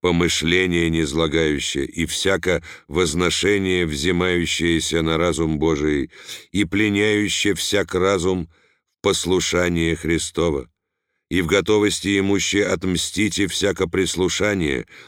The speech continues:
егда исполнится ваше послушание. Я же пред лицем зрите. Аще кто надеется себе Христово быти, да помышляет паки от себе,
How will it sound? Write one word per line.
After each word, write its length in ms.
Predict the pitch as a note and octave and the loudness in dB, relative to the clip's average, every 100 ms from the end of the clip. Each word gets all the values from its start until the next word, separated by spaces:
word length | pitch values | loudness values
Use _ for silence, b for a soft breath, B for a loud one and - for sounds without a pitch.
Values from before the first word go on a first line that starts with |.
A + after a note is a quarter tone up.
| B | B
егда 400 | D2 F2+ E2 F#2 | -2 0 2 0
исполнится 960 | F2 F2 - - F#2+ F2 E2+ E2 E2+ D#2+ | 0 -2 -2 0 2 2 0 0 -2 0
ваше 420 | D2+ D#2+ - D2+ | 0 0 0 -4
послушание. 920 | D2+ C#2+ C#2+ C#2 - D2 C#2 B1+ B1 _ _ _ _ _ _ _ _ _ _ _ _ | -4 -4 -4 -4 -2 -2 -4 -6 -12 _ _ _ _ _ _ _ _ _ _ _ _
Я 200 | C#2 F#2 | 0 2
же 160 | D#2+ F#2 | 2 2
пред 260 | F#2+ F#2+ | 2 2
лицем 680 | E2 F#2+ F2 - G2 A2+ G#2+ D#2+ _ _ | 2 0 0 0 2 2 -2 -6 _ _
зрите. 680 | A#1+ D2 F2 F2+ - F2 C#2+ _ _ _ _ _ _ _ _ _ _ _ _ _ _ _ _ _ | -4 0 0 0 0 -2 -2 _ _ _ _ _ _ _ _ _ _ _ _ _ _ _ _ _
Аще 340 | - F2 - F#2 | -2 0 0 -2
кто 260 | - G2 | 0 0
надеется 720 | F#2 F2+ D#2+ F#2 F#2 E2+ - E2+ | 2 0 2 2 2 0 -2 -4
себе 400 | - F2 D#2+ F2+ | -2 0 2 0
Христово 680 | - E2 D#2 - F#2 F#2+ F2+ | 2 0 0 -2 0 2 2
быти, 440 | F2 D#2+ C#2 A#1+ B B B | 0 0 -4 -6 B B B
да 120 | - E2+ | -4 0
помышляет 760 | G2 G2 - F#2+ G2+ G#2 F2 | 2 2 0 2 2 2 0
паки 300 | G2+ G2 F#2 | 0 0 0
от 260 | G2 F#2+ E2 | 0 0 -2
себе, 600 | - F2+ D2 F2+ F#2 | -2 -2 2 2 2